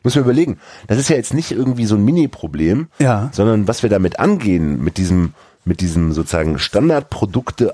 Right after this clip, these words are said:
Speaker 1: aus Verschnitt mit automatisch mitfertigen.
Speaker 2: Ja.
Speaker 1: Das ist ein logisches Problem, was immer auftritt, wenn aus einer größeren Fläche ein kleineres ausgeschnitten wird. Das ist Metall, das ist Leder, das sind, ähm, irgendwelche Textilien.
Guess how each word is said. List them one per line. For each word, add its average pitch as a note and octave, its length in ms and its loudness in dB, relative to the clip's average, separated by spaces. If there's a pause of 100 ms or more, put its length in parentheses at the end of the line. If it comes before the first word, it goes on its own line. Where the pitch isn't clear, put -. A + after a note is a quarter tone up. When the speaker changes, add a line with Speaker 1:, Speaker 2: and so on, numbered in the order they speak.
(120)
Speaker 1:
aus B2 260 2
Verschnitt B2 640 -2
mit A2+ 260 0
automatisch C3 720 -2
mitfertigen. C#2 680 -2 (140)
Speaker 2:
Ja. A2+ 160 2 (300)
Speaker 1:
Das D2+ 160 -2
ist G2+ 140 -4
ein G2 100 4
logisches C#3+ 500 0
Problem, A#2 480 0
was D2+ 140 -2
immer F3 380 0
auftritt, - 640 -2 (800)
wenn F#2 180 -2
aus - 180 -2
einer F#2 100 0
größeren A#2+ 380 0
Fläche A2 280 -2
ein G2+ 60 0
kleineres A2 300 2
ausgeschnitten F2 460 -4
wird. - 100 -6
Das C2 100 -8
ist - 140 -8
Metall, G#2 560 0
das D#2+ 160 -2
ist - 180 -8
Leder, G#2 460 2
das D2 140 -4
sind, C#2 380 -4
ähm, C2+ 600 0
irgendwelche D2 480 -6
Textilien. A2 840 0